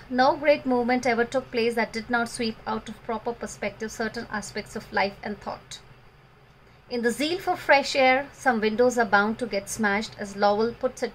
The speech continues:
in one of his essays. The chief thing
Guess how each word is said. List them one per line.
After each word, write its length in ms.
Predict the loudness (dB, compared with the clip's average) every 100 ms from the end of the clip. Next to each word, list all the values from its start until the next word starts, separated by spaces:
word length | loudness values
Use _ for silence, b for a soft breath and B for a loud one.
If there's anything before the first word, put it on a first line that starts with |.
| -8
in 140 | -8 -4
one 160 | -2
of 100 | -2
his 140 | -6 -4
essays. 540 | -6 -6 -8 -10 -14 -18 -20 b b b b b -12
The 80 |
chief 540 | -8 -6 -6 -6 -10 -8
thing 340 | -2 0 -2